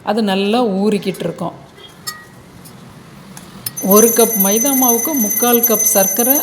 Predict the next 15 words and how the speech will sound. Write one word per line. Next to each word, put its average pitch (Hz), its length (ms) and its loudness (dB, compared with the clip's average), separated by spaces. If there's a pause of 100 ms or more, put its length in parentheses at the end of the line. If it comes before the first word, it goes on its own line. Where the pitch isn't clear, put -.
ரொம்ப 202 400 0
சரியா 220 440 0
இருக்கும் 247 260 -2
சிரப்பு. 196 520 -2 (680)
இது 240 160 2
மேல 254 300 4
நான் 233 240 2
பிஸ்தாக்களை 220 720 0
அப்படி 190 300 -2
வச்சிருக்கேன். 185 680 -4 (480)
இந்த 196 680 2
சிரப்பை 262 520 2
அந்த 202 500 -2
பாதுஷால 220 680 0
நான் 220 260 -2